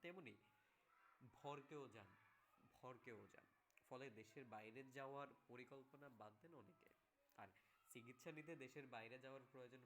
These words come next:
পাসপোর্ট গ্রহণ করেন যারা, তাদের ক্ষেত্রে বিষয়টা কেমন হতে পারে ভেবেই দেখুন।"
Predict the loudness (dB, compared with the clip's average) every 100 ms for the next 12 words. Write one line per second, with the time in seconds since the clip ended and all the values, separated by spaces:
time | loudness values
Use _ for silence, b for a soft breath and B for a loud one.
0 | -4 -6 -4 -6 -6 -6 -4 0 2 2
1 | 2 0 0 -2 -2 -6 -6 -4 -4 -6
2 | -6 -8 -2 -2 0 -2 -4 -8 -8 -8
3 | -8 -12 -18 -20 -20 -20 -20 -18 -8 -2
4 | -2 -2 -6 -12 -16